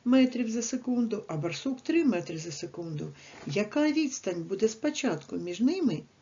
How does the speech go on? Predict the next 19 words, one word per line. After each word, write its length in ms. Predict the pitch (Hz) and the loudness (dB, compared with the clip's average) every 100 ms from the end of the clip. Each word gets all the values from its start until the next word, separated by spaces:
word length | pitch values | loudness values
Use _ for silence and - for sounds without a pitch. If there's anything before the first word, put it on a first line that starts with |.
| - | -6
якщо 380 | 175 - - 170 | -4 -2 0 0
вони 260 | 156 151 | 0 -4
зустрілися 840 | 156 143 - 147 143 147 175 - 311 - _ - | -4 -10 -10 -8 -4 -4 -4 -4 -6 -10 _ -12
за 200 | 190 175 | -6 -6
сорок 280 | - 180 190 | -6 -8 -4
п'ять 260 | 214 220 | -2 -2
секунд? 440 | - 285 277 254 233 - _ _ _ _ _ _ _ _ _ _ _ - - - - - - _ _ _ | -4 -4 0 0 0 -12 _ _ _ _ _ _ _ _ _ _ _ -20 -18 -18 -20 -20 -20 _ _ _
Ми 140 | 202 240 | 4 6
розуміємо, 520 | 294 339 302 254 247 | 8 8 10 10 10
що 160 | - - | 4 -4
таку 280 | 214 277 | -4 -2
задачу 560 | 233 180 196 226 - 175 | 0 0 -2 -2 -2 -4
можна 220 | 214 208 185 | -4 -6 -8
розв'язати 640 | 175 175 175 226 254 262 | -8 -8 -4 -4 -2 -4
двома 400 | 208 180 170 196 | -4 -4 -6 -8
способами. 760 | - 214 208 - 156 151 151 - - _ _ _ | -6 -4 -4 -6 -6 -6 -8 -10 -18 _ _ _
І 80 | 262 | -2
перший 460 | - 220 143 - 147 | 2 2 2 -4 -8
спосіб... 640 | - - 156 196 - | -14 -8 -4 -4 -4